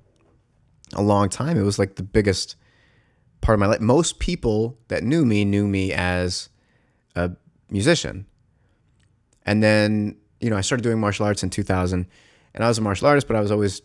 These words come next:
still doing music. Martial arts was just my thing. But then I started, you know, I,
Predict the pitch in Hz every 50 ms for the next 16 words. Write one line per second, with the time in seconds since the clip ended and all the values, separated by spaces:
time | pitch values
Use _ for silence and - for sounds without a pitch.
0 | _ _ - - - 95 90 90 82 82 85 82 82 - - _ - _ _ _
1 | _ _ _ _ _ _ _ _ _ _ - 101 107 104 98 - 101 95 - -
2 | 92 90 85 - 87 87 90 - - - 92 90 101 95 117 120 120 - - 123
3 | 110 104 98 92 - - _ _ _ _ _ _ _ _ _ _ _ _ _ _
4 | _ _ _ - - 110 98 90 87 78